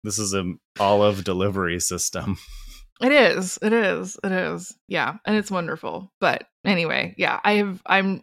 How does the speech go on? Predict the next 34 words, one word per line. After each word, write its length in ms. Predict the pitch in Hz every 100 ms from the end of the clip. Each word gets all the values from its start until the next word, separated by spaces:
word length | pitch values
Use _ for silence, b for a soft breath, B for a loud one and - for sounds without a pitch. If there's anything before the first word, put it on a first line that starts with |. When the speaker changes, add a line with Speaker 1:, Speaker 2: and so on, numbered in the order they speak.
| -
Speaker 2:
I 120 | 185
have 140 | 196
eaten, 600 | - 190 170 180 175 170 - _ _ _ _ _ -
I've 160 | 185 175
eaten 260 | 165 165
my 140 | 175 180
fair 240 | - 185
share 300 | 175 - 143
of 100 | - _ _
pine 180 | - 185
needles, 480 | - - 214 208 - 196
I'm 100 | 180
sure. 480 | - - - - _ _ _
Speaker 1:
Yeah. 140 | 50 50 b b b _ 196
Speaker 2:
Off 180 | 180
the 80 | -
ground. 540 | 180 175 156 160 170 - _
Speaker 1:
Not 400 | 104 107 107 113
gonna 240 | 113 110 - 101
do 140 | 113
it. 120 | 113
Should 180 | - 120
I, 200 | 123 117
do 180 | 101 107
I 60 | 104
wanna 220 | 120 131
pursue 360 | - 107 120 110
that 200 | 110 101
line 420 | 107 107 104 104
of 400 | 104 104 101 - _ _
conversation? 640 | 104 107 110 110 - 107 101
I 60 |
don't 120 | 104
know. 200 | 98 87